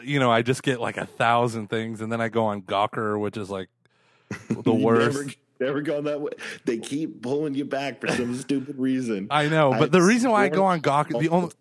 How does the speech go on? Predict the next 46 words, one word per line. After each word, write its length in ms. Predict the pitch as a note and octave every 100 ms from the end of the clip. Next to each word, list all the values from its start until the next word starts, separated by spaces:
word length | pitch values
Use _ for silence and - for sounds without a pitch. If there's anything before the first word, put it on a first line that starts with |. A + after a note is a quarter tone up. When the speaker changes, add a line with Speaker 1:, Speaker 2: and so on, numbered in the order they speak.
| _ - C#3 B2+ _ C#3
Speaker 1:
the 180 | C#3 D3+
only 280 | C#3+ D3+ E3
reason 340 | D3 C#3 C3
why 220 | A#2 A2
I 120 | G#2+ G#2+
like 280 | G2+ G2+
Gawker 480 | G2 G2+ G2+ A#2 A2 -
is 160 | A2+ G2+
because 440 | A2 A2 G#2+ G2
of, 300 | G#2 F#2+ - _ _ _ _ _ -
uh, 200 | A2+ A2+ B2
I 220 | A#2 A#2
O 160 | A2+
nine 440 | A2 G#2 G2+ G#2 G#2+
dot 220 | G#2 G#2+
gawker 340 | G#2 G#2 B2+ G#2+
dot 200 | G#2+ -
com, 280 | A2+ A2
Speaker 2:
Oh, 20 | A2
Speaker 1:
which 100 | G2+
Speaker 2:
well, 100 | G#2
yeah. 180 | E2+ E2+ _ _ _ -
That's 240 | G#2+ G#2+
just, 220 | G2+ - - - - -
Speaker 1:
is 80 | B2
Speaker 2:
that 100 | B2
Speaker 1:
the 80 |
Speaker 2:
is 60 | A2
a 40 |
Speaker 1:
best. 160 | G2 F#2
Speaker 2:
wormhole 600 | A2+ A#2 A2+ - G2 F#2+
of 220 | F#2 - - _ _
unproductivity 760 | A#2+ G#2+ G#2 F#2 - E2+ D#2+ D2+
r-, 100 | C#2 - _
right 100 | F3+
Speaker 1:
Oh, 80 | D3+
Speaker 2:
there. 40 | D3
Speaker 1:
man, 240 | C3+ B2 -
I, 360 | C#3 C#3 - C3
they, 560 | A#2+ C#3+ F3 F#3+ E3+ - _ _ _ - G#2+
that 260 | D3+ G3 F3
is 220 | E3 C#3
me. 260 | C3 A#2 - _ _ _ _ _ _ -
That 360 | A#2+ D3 E3
website 760 | E3 C3+ D3 C#3+ - D#3 C3 C3
is, 300 | C#3+ C#3+ B2+